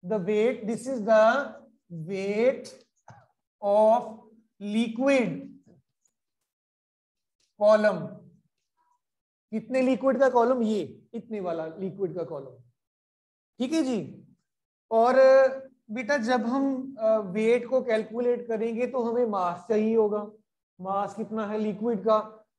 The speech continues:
और mass बेटे आपके पास आ जाएगा volume into density into G करना पड़ेगा हमें,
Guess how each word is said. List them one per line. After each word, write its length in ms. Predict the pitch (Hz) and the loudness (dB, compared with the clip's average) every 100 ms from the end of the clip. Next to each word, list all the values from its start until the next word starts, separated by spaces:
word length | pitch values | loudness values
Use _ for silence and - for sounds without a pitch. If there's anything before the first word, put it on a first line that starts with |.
| _ | _
और 220 | 214 226 | 0 2
mass 480 | 208 202 202 233 - | 2 2 2 2 -2
बेटे 240 | 233 247 254 | -8 -2 0
आपके 360 | 214 214 240 | 0 -2 -10
पास 340 | 226 214 220 220 | -2 -2 0 -2
आ 100 | 202 | -2
जाएगा 300 | 214 214 220 | -2 -2 -2
volume 640 | 180 185 190 202 233 262 277 _ _ 208 | 2 2 2 -2 -4 -6 -10 _ _ -6
into 300 | 208 196 233 | -6 -4 -4
density 580 | 190 185 185 185 240 262 254 - - 202 | -2 -2 -4 -4 -2 -2 0 -2 -2 -8
into 320 | 202 190 240 | -6 -4 -4
G 240 | 185 226 233 | -2 -2 -2
करना 280 | 220 220 | -4 -4
पड़ेगा 340 | 220 208 226 240 | -6 -4 -4 -6
हमें, 280 | 233 247 | -10 -14